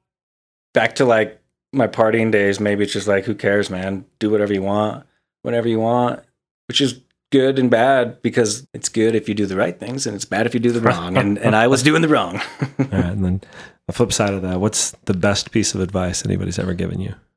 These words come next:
Speaker 1: Well, I like my advice to myself about taking action.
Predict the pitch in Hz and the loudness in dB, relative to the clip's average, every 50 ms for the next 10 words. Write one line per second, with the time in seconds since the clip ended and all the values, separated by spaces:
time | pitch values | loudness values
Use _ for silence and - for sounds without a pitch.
0 | _ _ _ _ - 117 110 104 101 101 - - - 101 117 135 139 131 - - | _ _ _ _ -2 0 2 2 2 0 -2 -2 0 2 2 2 2 0 -2 -4
1 | 101 92 98 117 151 175 151 107 90 95 92 87 92 - - - 107 98 90 - | -4 -2 -2 0 0 0 -2 -2 -2 -6 -8 -8 -8 -8 -6 -4 -4 -4 -2 -2
2 | - 135 160 165 127 - - 98 95 92 92 - - 104 95 - 95 92 90 95 | -2 -2 -2 -2 -4 -6 -8 -10 -8 -10 -6 -4 -4 -2 -2 -2 -6 -6 -8 -10
3 | - - 117 113 117 117 113 | -10 -8 -8 -8 -8 -8 -12